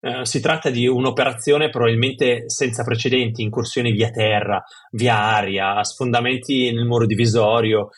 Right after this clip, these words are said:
e con diversi ostaggi israeliani e non solo catturati dai militanti palestinesi. Un'operazione che Hamas ha giustificato per difendere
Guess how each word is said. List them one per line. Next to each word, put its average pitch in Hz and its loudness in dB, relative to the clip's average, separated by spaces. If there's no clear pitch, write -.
e - -4
con 139 2
diversi 123 0
ostaggi 123 -2
israeliani 117 -2
e 117 -4
non 113 0
solo 131 -2
catturati 120 -2
dai 110 -2
militanti 107 -4
palestinesi. 98 -6
Un'operazione 143 -2
che 143 0
Hamas 135 -2
ha 143 0
giustificato 139 0
per 127 2
difendere 127 0